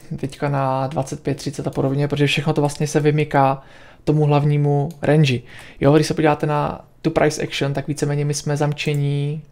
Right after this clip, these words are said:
my jsme zamčení teďka mezi monthly, krásně. Pardon,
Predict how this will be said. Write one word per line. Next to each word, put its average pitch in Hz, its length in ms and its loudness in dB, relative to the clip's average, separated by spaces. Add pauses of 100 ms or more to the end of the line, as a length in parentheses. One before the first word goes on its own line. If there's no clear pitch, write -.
(260)
my 196 60 -12
jsme 170 140 -12
zamčení 139 420 -6
teďka - 260 -8
mezi 135 220 -4
monthly, 139 480 -4 (240)
krásně. - 640 -10 (2750)
Pardon, - 260 -10